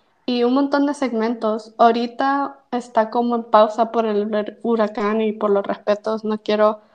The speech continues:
ser insensible y andar subiendo cosas cuando yo creo que nuestro,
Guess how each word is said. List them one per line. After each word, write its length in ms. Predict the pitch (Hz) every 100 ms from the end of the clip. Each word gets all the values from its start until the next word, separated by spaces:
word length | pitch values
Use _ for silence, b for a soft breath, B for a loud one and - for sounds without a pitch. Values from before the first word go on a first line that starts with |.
| b b b _
ser 600 | - 233 226 226 233 - _ _ _ _ _ _ _
insensible 720 | 233 233 233 220 226 233 226 214
y 40 |
andar 240 | 208 208 208
subiendo 760 | - 220 214 214 214 214 220 -
cosas 640 | - 226 226 220 214 220 - b b b _
cuando 520 | - 226 220 214 208
yo 200 | 202 220
creo 140 | 220 220
que 80 | 220
nuestro, 720 | 226 226 220 214 208 -